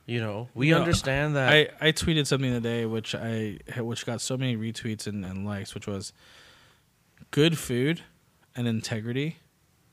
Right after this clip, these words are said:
Speaker 2: It's hand in hand.
Speaker 1: Mm-hmm.
Speaker 2: That's it. And if you're an excellent chef or a restaurateur,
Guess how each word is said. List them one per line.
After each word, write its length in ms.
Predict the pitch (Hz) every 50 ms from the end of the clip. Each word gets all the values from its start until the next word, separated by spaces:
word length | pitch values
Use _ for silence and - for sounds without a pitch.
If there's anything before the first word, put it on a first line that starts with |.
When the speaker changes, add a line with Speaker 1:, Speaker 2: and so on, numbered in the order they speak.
| _ _ _ _ _ _ _
Speaker 2:
It's 140 | - - -
hand 180 | - 135 117 110
in 100 | 101 95
hand. 320 | 95 95 95 - - - _ _ _ _ _ _ _ _ _ _ _ _ _ -
Speaker 1:
Mm-hmm. 220 | 117 104 - 117
Speaker 2:
That's 180 | 110 175 175 -
it. 180 | 240 165 - - - - - _ _ _ _ - _ - - - - _ _ _
And 260 | 147 147 143 143 139 139
if 120 | 131 -
you're 160 | 160 196 196
an 100 | 170 139
excellent 440 | 127 139 - - - 180 170 123 -
chef 340 | - - - 123 151 165 -
or 80 | 147 123
a 40 | 113
restaurateur, 760 | 120 120 120 127 - - 143 131 123 - 139 139 165 190